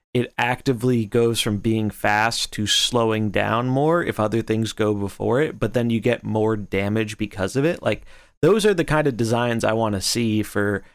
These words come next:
giving mercenaries a reason to be slower, because it's just, there's such a huge advantage for going fast. And going fast naturally puts you in a position where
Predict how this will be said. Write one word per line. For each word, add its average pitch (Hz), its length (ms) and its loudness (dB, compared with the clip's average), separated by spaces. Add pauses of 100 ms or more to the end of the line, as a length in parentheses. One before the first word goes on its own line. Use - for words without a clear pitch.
(280)
giving 110 640 2
mercenaries 107 800 0
a 101 60 -2
reason 101 460 0
to 101 100 -8
be 120 340 0
slower, 104 560 0
because 101 760 -2 (500)
it's 113 140 -2
just, 123 260 -2
there's 117 220 0
such 131 220 -2
a 117 60 0
huge 107 320 -2
advantage 98 460 -4
for - 140 -10
going 92 300 -4
fast. - 600 -8
And 113 140 -4
going 110 240 0
fast 107 320 -2
naturally 123 680 0 (260)
puts - 220 6
you 123 80 0
in 113 100 0
a 104 40 -4
position 110 640 0
where 101 340 0